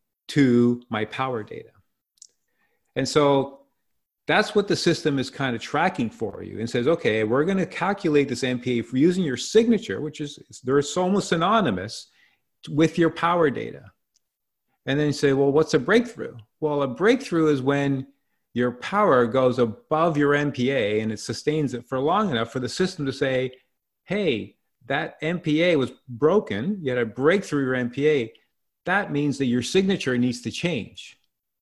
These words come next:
So that signature change is what the system will calculate.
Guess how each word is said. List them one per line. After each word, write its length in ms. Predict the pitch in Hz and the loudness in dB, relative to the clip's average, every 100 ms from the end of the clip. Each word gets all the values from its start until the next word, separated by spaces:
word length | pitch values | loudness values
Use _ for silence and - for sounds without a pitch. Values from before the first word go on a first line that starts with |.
| _ _ _ _ _ | _ _ _ _ _
So 500 | - 131 131 123 120 - _ _ | 0 4 6 4 2 -8 _ _
that 320 | 117 147 165 | -6 -6 -6
signature 680 | - - 226 254 254 240 127 | -6 -2 2 4 4 2 -2
change 520 | 117 - 196 143 117 | -2 -4 -2 0 0
is 140 | 117 107 | -2 -2
what 180 | 123 120 | -2 -2
the 80 | |
system 340 | 113 151 - 131 | -6 -6 -4 -2
will 120 | 117 | -2
calculate. 720 | - 127 127 - 117 123 123 | -2 -6 -6 -10 -12 -12 -16